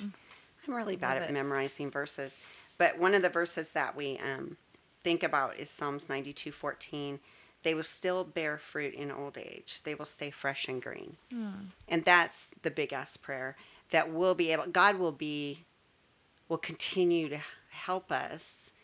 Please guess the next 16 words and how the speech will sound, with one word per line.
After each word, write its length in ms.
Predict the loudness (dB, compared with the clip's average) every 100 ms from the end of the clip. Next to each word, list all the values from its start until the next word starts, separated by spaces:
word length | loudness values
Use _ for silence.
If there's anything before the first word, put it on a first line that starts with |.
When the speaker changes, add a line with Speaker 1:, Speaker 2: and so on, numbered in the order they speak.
| _ _ _
Speaker 2:
physically 720 | -2 -2 -2 -8 -4 -4 -2
or 80 | -2
whatever 340 | 0 -2 0 -2
we 140 | -2
need 420 | -2 -2 -2 -4 -10 -20 _ _ -4
to 120 | 0
be 200 | 2 2
fresh 380 | 2 -4 -4 -6
and 160 | -6
green, 280 | -6 -6 -6 -6
to 120 | -8
be 180 | -4 -2
Speaker 1:
Mm. 40 |
Speaker 2:
still 340 | -2 -2 -2
serving 520 | -2 -4 -4 -4 -6 -6
him 400 | -4 -2 -4